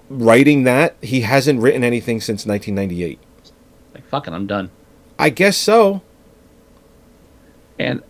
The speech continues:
Speaker 2: all, all I'm gonna say about Lamont Johnson is that he's also directed one of my favorite, uh, direct-to-video shoot-'em-up films. Wait, hold on. No, he didn't.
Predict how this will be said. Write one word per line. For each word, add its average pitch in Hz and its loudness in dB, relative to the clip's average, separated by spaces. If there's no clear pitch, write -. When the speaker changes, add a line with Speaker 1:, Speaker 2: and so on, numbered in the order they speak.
Speaker 2:
all, 170 0
all 180 0
I'm 202 -4
gonna 190 -8
say 185 -6
about 165 -6
Lamont 156 -8
Johnson 147 -8
is 160 -2
that 156 -2
he's 151 -8
also 160 -2
directed 143 -4
one 135 -6
of 139 -6
my 117 -6
favorite, 135 -6
uh, 117 -2
direct-to-video 123 -6
shoot-'em-up 117 -6
films. 101 -10
Wait, 107 -8
hold 180 -10
on. 92 -8
No, 117 -10
he 98 -10
didn't. 98 -10